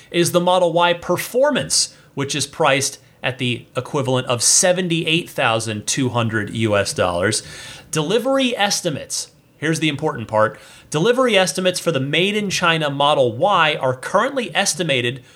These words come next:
for the first quarter of twenty twenty-one, which would be, again, just one year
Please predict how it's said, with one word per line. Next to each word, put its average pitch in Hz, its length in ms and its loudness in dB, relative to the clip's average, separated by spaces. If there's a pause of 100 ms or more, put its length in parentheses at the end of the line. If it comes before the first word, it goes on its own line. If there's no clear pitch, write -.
(180)
for 196 400 -2
the 165 120 2
first - 460 0
quarter 127 600 0 (320)
of 123 200 -2
twenty 117 380 -2
twenty-one, 113 580 -2
which 107 180 -6
would 110 120 -6
be, 110 220 -2
again, 104 340 0
just 127 220 -4
one 131 540 -4
year 139 640 -2